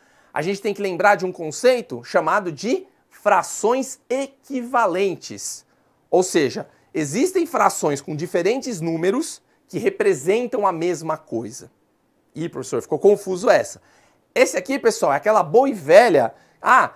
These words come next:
dá pra dividir por dois em cima e embaixo a fração? Dá. Poxa, montei uma fração nova. Essa fração nova que você dividiu um pelo outro é a que a gente chama de fração equivalente,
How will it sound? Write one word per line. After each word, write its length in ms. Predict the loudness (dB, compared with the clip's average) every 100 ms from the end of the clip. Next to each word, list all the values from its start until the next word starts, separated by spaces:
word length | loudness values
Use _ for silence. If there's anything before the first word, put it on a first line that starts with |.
| _
dá 200 | 4 4
pra 120 | 4
dividir 300 | -2 -4 -6
por 160 | -2 0
dois 260 | 2 0 0
em 120 | -6
cima 240 | -6 -6
e 20 |
embaixo 340 | 2 4 4 0
a 40 |
fração? 480 | -10 -8 2 2 4
Dá. 260 | 4 4 2
Poxa, 400 | 2 4 4 0
montei 320 | -2 -2 0
uma 160 | 0
fração 460 | -2 -4 -4 -2 2
nova. 400 | 4 4 2 -6 _ _ 2
Essa 320 | 4 4 0
fração 320 | -2 -2 -2
nova 340 | 4 4 4
que 120 | -2 -8
você 200 | -6 -6
dividiu 380 | -6 -6 -4
um 100 | -6
pelo 240 | -4 -2 2
outro 440 | 4 4 2 -10 _ _ _
é 180 | 2 2
a 40 |
que 100 | 2
a 40 | -2
gente 160 | -2
chama 240 | -4 -4 -4
de 100 | -6
fração 520 | -4 -4 -2 -2 -2 -8 _ _
equivalente, 960 | -2 -2 -6 -2 0 0 -4 -12 -18 -20